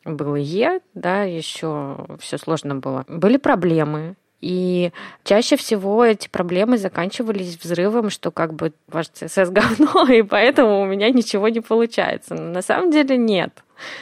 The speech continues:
На самом деле просто у кого-то недостаточно знаний, потому что все, при, при кажущейся легкости и простоте, м,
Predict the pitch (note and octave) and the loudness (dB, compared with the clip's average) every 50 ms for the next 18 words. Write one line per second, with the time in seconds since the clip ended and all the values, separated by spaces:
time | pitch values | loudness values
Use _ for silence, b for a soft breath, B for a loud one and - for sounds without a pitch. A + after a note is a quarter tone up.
0 | B B - - - - F#3 A#3 D4 C4+ C4+ B3+ A3+ G#3+ G#3+ G#3+ A3 - - - | B B -8 -6 -2 0 2 2 4 4 4 4 2 0 0 0 0 0 -2 -4
1 | G#3+ G3+ - G#3+ F#3 G3 G#3+ A3 - G3+ G3+ G3 F3+ F#3 F3 - - G3+ G3+ G#3+ | -4 -2 0 2 2 2 0 0 -2 -4 -4 -6 -6 -8 -6 -4 -4 -4 -4 -4
2 | G#3+ - A3 G#3 F#3+ F3+ F3+ E3 D3 D3 C#3+ - - - E3 - - D#3+ E3+ F3+ | -6 -6 -6 -6 -6 -4 -4 -4 -2 -4 -4 -8 -8 -8 -8 -6 -4 -4 -4 -6
3 | F#3+ - - F3 F3+ - - - - - - - F3 E3+ F#3 F3+ G3 F#3 - G3+ | -6 -4 -4 -4 -4 -4 -8 -10 -8 -4 -2 -2 -2 -2 -2 -4 -4 -4 -4 -4
4 | G3+ G3+ F#3 - - F#3+ F3+ F3 E3+ E3 - - - - - - G3 F#3+ A#3 G4 | -4 -4 -4 -2 -2 -2 -2 -2 -2 -6 -8 -10 -12 -10 -8 -6 -4 -2 -2 -2
5 | G#4 - - C#4 - - - - - D3 - B B B B B B B B B | -2 -2 -2 -2 -4 -4 -6 -8 -6 -6 -6 B B B B B B B B B
6 | B - - - E3 E3 E3 E3 D#3+ D#3 D3+ - - D3+ - - F#3 G3+ - - | B -20 -14 -10 -8 -6 -4 -4 -2 -4 -4 -4 -6 -6 -4 -4 -6 -6 -6 -6
7 | - E3 C3+ - C#3 - _ _ _ _ _ _ - D#3+ D3 D3 D3 D3 C#3+ | -6 -6 -6 -6 -8 -14 _ _ _ _ _ _ -14 -12 -10 -10 -10 -10 -12